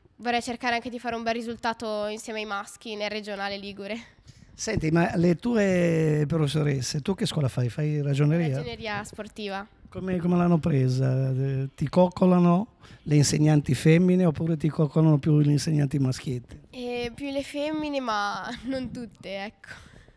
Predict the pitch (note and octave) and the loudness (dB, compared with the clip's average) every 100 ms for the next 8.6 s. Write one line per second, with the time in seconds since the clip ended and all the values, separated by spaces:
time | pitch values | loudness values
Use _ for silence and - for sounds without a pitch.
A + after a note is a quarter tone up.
0 | _ F3 E3+ - D4 - F#3 - B3 A3 | _ -10 -6 -4 -4 -2 -4 -6 -10 -8
1 | G#3+ - - _ - - - - - A2 | -8 -10 -20 _ -20 -20 -20 -20 -12 -8
2 | - E3+ F3 D#3 D#3 D3 D3 C#3+ C#3+ D3 | -4 0 2 2 2 2 2 0 -2 0
3 | F3 D#3+ - D3 D#3+ - - C4+ C4+ B3 | 0 0 -2 -8 -10 -14 -6 -2 2 2
4 | A#3+ A#3+ A#3+ A#3 A#3 G#3+ A#3+ D4+ C#4+ B3 | 2 0 -4 -10 -14 -14 -6 -4 -4 -4
5 | A#3 B3 A#3 B3+ A#3 A3 A3 A#3 G#3+ G#3 | -4 -6 -8 -8 -8 -10 -10 -12 -10 -10
6 | G3+ - F#3+ F#3+ G3 G#3+ - G3 G3 - | -10 -10 -8 -8 -8 -12 -10 -10 -10 -10
7 | - G3+ G#3 G3+ - - E3+ D#3+ D3 - | -14 -12 -10 -10 -12 -2 2 6 6 8
8 | E3 B2+ - C3 B2+ G2+ | 8 8 2 -4 -4 -4